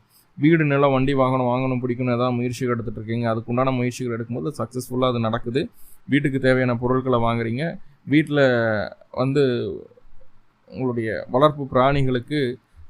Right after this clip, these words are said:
அஹ், ஒரு நல்ல ஒரு சூழ்நிலை, அதாவது குட்டி போடுறதோ, இந்த மாதிரி விஷயங்கள் எல்லாமே நடக்கும். அதுல அதனுடைய வம்சம் விருத்தி ஆகிறதுக்கு உண்டான ஒரு அமைப்புகளை சொல்லுது. ஓகே, இது எல்லாமே பெட்டரா இருக்கு. குரு சுக்கிரன் பரிவர்த்தனை அப்படிங்கிறது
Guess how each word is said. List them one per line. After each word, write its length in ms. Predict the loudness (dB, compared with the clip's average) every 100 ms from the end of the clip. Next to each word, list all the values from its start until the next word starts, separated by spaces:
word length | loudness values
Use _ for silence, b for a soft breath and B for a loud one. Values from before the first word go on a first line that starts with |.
| -6
அஹ், 460 | -4 -4 -6 -8 -4
ஒரு 300 | 2 2 2
நல்ல 300 | 2 2 2
ஒரு 160 | 2 0
சூழ்நிலை, 360 | -2 0 0
அதாவது 300 | 0 0 0
குட்டி 200 | -2 -4
போடுறதோ, 360 | 0 0 2 0
இந்த 120 | 0
மாதிரி 200 | 0 0
விஷயங்கள் 380 | 0 -2 -2 0
எல்லாமே 260 | 2 2
நடக்கும். 500 | 0 0 -2 -2 -6 -4 0
அதுல 400 | 2 4 4 4
அதனுடைய 400 | 2 0 0 2
வம்சம் 380 | 2 0 0
விருத்தி 280 | 0 -2 2
ஆகிறதுக்கு 400 | 4 4 0 -2
உண்டான 260 | -2 -2 0
ஒரு 100 | 0
அமைப்புகளை 460 | 0 0 0 0 0
சொல்லுது. 340 | 0 2 2 0 -6 -20 b b b _
ஓகே, 280 | 0 0 4
இது 100 | 4
எல்லாமே 600 | 6 6 4 4 2 2
பெட்டரா 360 | 4 4 6 6
இருக்கு. 380 | 4 0 -2 0
குரு 240 | 4 4
சுக்கிரன் 380 | 4 0 2 4
பரிவர்த்தனை 540 | 2 2 0 0 0
அப்படிங்கிறது 560 | 0 0 0 2 4 4